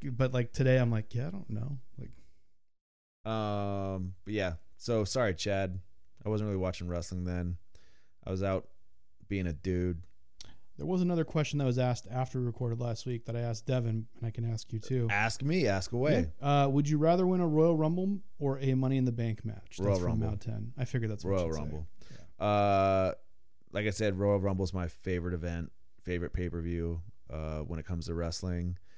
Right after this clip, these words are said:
Speaker 2: Money in the Bank's cool, but
Speaker 1: Yeah.
Speaker 2: it, it's become, the bar has been set so fucking high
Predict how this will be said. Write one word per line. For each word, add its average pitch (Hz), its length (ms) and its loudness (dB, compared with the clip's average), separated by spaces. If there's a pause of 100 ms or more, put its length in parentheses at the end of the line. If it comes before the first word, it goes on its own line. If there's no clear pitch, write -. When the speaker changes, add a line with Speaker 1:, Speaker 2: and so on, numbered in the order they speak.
(300)
Speaker 2:
Money 240 180 2
in 247 60 2
the 208 60 4
Bank's 165 220 4
cool, 143 540 4 (500)
but 165 160 6
Speaker 1:
Yeah. 165 60 4
Speaker 2:
it, - 80 -4
it's 160 120 -4
become, 175 720 0 (1080)
the 139 80 4
bar 131 300 2
has 123 120 2
been 107 220 0
set - 360 0
so 110 340 2
fucking 101 420 -2
high 90 440 0